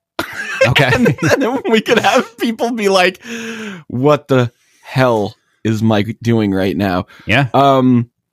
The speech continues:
Speaker 2: It's not a bad idea.
Speaker 1: Yeah, it's not, y-, you know, it's people, it would tank everything. I mean, we have,
Speaker 2: Mm.
Speaker 1: there's quite a few of you listening now. I don't think many of you would be happy with me twaddling along by myself. Um, it takes two to twaddle.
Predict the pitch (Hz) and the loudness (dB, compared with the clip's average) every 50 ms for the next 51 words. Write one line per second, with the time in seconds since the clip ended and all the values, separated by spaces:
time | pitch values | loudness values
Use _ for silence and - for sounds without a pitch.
0 | _ _ _ _ - 175 208 254 - 127 113 113 101 123 135 104 87 - _ _ | _ _ _ _ -2 0 0 2 2 2 2 2 2 2 2 0 -2 -6 _ _
1 | _ _ _ _ _ 120 151 170 135 - - 107 - - 131 131 135 - - 120 | _ _ _ _ _ 0 0 0 0 -2 -4 -4 -2 0 2 2 2 2 0 0
2 | 117 127 - 104 143 143 107 82 98 101 104 - - - - 127 - - 104 101 | 0 0 0 0 0 0 0 2 0 0 -2 -2 -8 -6 -6 -4 -2 -2 -2 0
3 | 98 87 82 95 98 107 95 - - - - _ - 120 104 104 104 - - - | 0 0 0 0 0 -2 -2 -4 -8 -16 -18 _ -4 -2 -2 -2 -4 -6 -10 -8
4 | - - 107 123 113 104 101 90 98 98 - _ _ - 110 110 110 95 107 104 | -6 -4 -2 0 -2 0 0 -2 -2 -4 -6 _ _ -2 0 2 2 2 2 2
5 | 107 113 101 104 117 110 - - 170 165 139 117 - 143 135 123 117 113 98 120 | 2 2 2 2 0 0 0 0 -2 -2 -2 0 2 2 2 4 2 2 2 0
6 | 131 - - 107 107 107 101 101 95 - - - - 107 113 110 113 - - 113 | 0 0 0 0 2 2 2 2 0 -2 -2 -2 0 0 0 0 -2 -2 0 0
7 | 110 98 65 - - 110 101 101 - - - _ _ _ _ _ 117 123 131 135 | 0 0 -2 -2 0 0 0 0 -2 -6 -16 _ _ _ _ _ 2 2 4 4
8 | 123 101 85 78 95 92 - 80 - 101 98 98 104 92 85 85 82 - - - | 2 2 0 0 0 0 0 -2 -2 -2 -4 -2 -2 -2 0 -2 -2 -4 -10 -20
9 | - - - - - - _ _ - 104 113 120 110 107 - - 113 107 104 90 | -20 -20 -20 -20 -20 -20 _ _ 2 4 4 4 4 2 0 0 2 2 2 2
10 | 92 95 98 92 95 92 92 92 95 95 92 98 90 90 90 98 - - 101 90 | 2 0 0 2 2 2 2 2 2 2 2 2 2 2 0 0 0 -2 -2 -2
11 | - - _ - - - - _ _ - 98 110 127 131 - 180 156 - - 190 | -2 -4 _ -20 -20 -20 -20 _ _ -6 -2 0 0 0 0 -2 -2 0 0 2
12 | 165 147 - 147 127 117 120 135 143 | 2 2 2 2 2 2 0 -2 -4